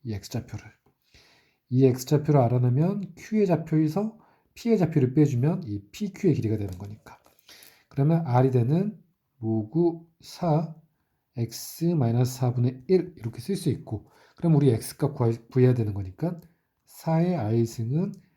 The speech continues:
X 마이너스 사분의 일로 쓸 수 있고, X는 사의 R승 플러스 사분의 일이 되겠죠. 이게 Q의 X좌표고, 그리고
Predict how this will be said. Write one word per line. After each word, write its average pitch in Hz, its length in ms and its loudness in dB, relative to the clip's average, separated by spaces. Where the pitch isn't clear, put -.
X - 460 -10
마이너스 113 500 -2
사분의 127 460 -4
일로 165 200 0
쓸 156 200 0
수 - 120 -4
있고, 101 380 -6
X는 151 1040 0
사의 147 760 -2
R승 147 680 -2
플러스 147 800 -2
사분의 135 600 -2
일이 170 160 2
되겠죠. 160 540 0
이게 127 420 0
Q의 214 200 2
X좌표고, - 680 -2
그리고 160 560 -2